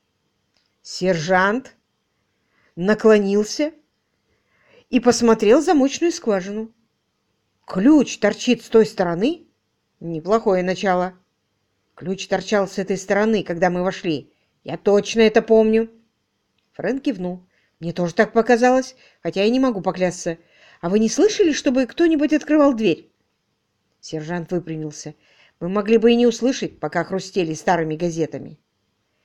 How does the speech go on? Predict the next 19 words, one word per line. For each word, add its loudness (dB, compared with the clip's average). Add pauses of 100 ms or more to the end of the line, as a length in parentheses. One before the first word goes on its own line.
(360)
Содержимое 2
нижнего 2
ящика -2 (380)
было 2
разложено 0
на 0
полу. -4 (440)
Кипы 2
пожелтевших 0
от -4
старости -4
газет -4
«Пионер», -4 (460)
«Гражданские -2
и -8
военные» -4 (440)
и -4
«Индийских -8
газет» -2